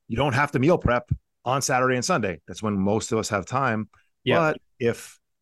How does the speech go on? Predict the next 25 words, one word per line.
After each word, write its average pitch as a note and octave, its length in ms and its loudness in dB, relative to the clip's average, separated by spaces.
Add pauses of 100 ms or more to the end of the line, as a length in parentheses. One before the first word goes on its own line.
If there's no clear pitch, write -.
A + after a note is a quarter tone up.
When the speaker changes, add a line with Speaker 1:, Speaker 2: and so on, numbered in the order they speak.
(140)
Speaker 1:
you A2+ 100 -2
have A2 240 -4
ten B2+ 300 -2
minutes, C3+ 520 -4 (160)
you B2+ 100 -6
know, C3 120 0
like, C3 260 -2 (280)
I A#2 80 -2
just B2 160 -4
walked B2 220 0
in, B2 80 -2
my A2+ 100 0
wife A2 340 0
was A2+ 160 -6
putting - 220 -6
sweet C3+ 200 -2
potatoes G2+ 480 -2
in G#2 160 -8
the G2 60 -4
toaster A#2 360 -4
oven. D#2 220 -8 (280)
That's C#3+ 200 2
Speaker 2:
Yeah. D#3+ 140 6
Speaker 1:
a - 60 -2
stab, C3+ 600 0